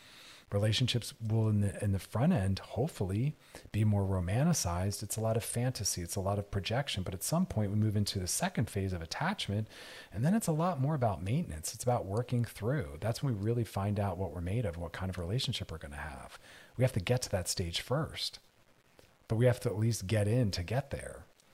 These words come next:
But a lot of times, we keep ourselves out of the process. You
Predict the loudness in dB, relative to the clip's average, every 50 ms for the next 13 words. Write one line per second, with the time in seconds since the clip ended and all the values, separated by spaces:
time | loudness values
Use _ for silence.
0 | _ _ _ _ _ -6 0 2 4 6 6 6 4 4 2 2 2 2 2 0
1 | -2 -2 -2 0 2 2 2 2 2 2 2 0 0 0 -2 -4 -4 -4 -2 0
2 | 0 0 -2 -4 -6 -8 -10 -10 -10 -10 -10 -12 -16 -20 -20 -20 -20 _ _ -10
3 | -10